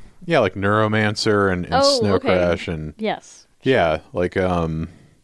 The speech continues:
Speaker 1: all that stuff. So, like, there's, there's plenty of, like, really excellent cyberpunk literature, but I feel like,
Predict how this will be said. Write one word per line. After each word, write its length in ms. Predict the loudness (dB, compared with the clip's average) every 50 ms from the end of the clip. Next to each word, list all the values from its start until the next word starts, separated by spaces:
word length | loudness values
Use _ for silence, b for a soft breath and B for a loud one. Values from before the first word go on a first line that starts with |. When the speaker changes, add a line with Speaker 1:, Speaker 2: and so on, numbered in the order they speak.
| _ _ b b b b b b b b b b b _
Speaker 1:
all 160 | -2 -2 -2 0
that 240 | 2 0 0 0
stuff. 280 | -2 -6 -4 -4 -4 -4
So, 120 | -4 -4 -4
like, 120 | -2 -2
there's, 220 | -2 -2 -4 -4 -4
there's 180 | -6 -6 -6
plenty 300 | -4 -2 0 2 2 2
of, 100 | 2 2
like, 180 | 2 0 0 0
really 480 | 0 2 2 4 4 2 2 0 -2 -4
excellent 560 | -4 -4 -4 -4 -4 -4 -2 -2 -2 -4 -6
cyberpunk 600 | -6 -2 -2 -2 0 -2 -4 -4 -6 -6 -4 -4
literature, 520 | -2 -2 0 0 -2 -2 -2 -2 -2 -2 -2
but 120 | -2 -4 -6
I 100 | -6 -6
feel 240 | -4 -2 0 0
like, 360 | 2 2 2 0 -2 -4 -8